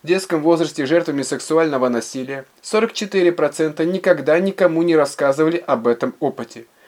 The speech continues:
Чувство стыда очень характерно для индивидов,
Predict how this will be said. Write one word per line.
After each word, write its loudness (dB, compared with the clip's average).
Чувство 0
стыда 4
очень 0
характерно 2
для 0
индивидов, -4